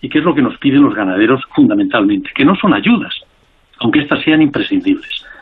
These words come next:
Lo que nos piden los ganaderos es que luchemos porque el lobo no destroce los rebaños y para eso,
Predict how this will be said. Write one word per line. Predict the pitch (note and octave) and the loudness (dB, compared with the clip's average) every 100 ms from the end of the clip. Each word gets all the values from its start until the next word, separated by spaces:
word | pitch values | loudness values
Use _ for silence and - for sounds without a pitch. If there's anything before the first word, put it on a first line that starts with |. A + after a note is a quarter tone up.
| _ _ - | _ _ -4
Lo | |
que | - | 0
nos | - - | 0 2
piden | D#3 D3+ | 2 2
los | D3 | 2
ganaderos | C#3+ C#3+ C#3+ D3+ D3+ - _ _ | 0 2 2 0 -2 -6 _ _
es | B2 | -8
que | - | -2
luchemos | F3 D#3 D3 B2 A2+ - _ _ | -2 0 0 0 -2 -10 _ _
porque | C3 A#2+ - A2+ - C#3 | -4 -2 0 -2 -4 0
el | C3+ | 2
lobo | G3+ G3 | 4 2
no | F3+ F3+ | 0 -2
destroce | E3+ - F3+ E3+ | -4 -2 -2 0
los | E3 | 0
rebaños | E3+ G3+ E3 D4+ - | 2 2 0 -4 -4
y | F3+ | -4
para | E3 E3+ | -2 0
eso, | A#3 - D#3+ E3 | 0 -2 -8 -10